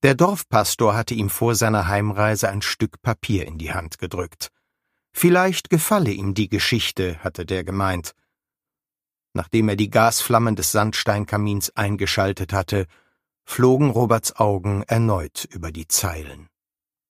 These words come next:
Die Geschichte des weinenden Bernsteinmädchens. Vor langer Zeit lebte ein junges Mädchen an den Küsten dieses Meeres.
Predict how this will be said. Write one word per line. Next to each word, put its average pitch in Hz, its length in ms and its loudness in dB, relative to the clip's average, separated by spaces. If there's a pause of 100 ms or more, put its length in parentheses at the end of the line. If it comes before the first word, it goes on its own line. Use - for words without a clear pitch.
(1700)
Die 107 120 2
Geschichte 131 640 0
des - 300 -2
weinenden 107 680 0
Bernsteinmädchens. 82 1400 -6 (1700)
Vor 131 220 6
langer 165 320 4
Zeit 92 540 0
lebte 113 320 0
ein 107 160 0
junges 120 400 0
Mädchen 104 560 -2
an 98 160 -8
den 92 200 -6
Küsten - 460 -4
dieses 85 380 -6
Meeres. 80 540 -8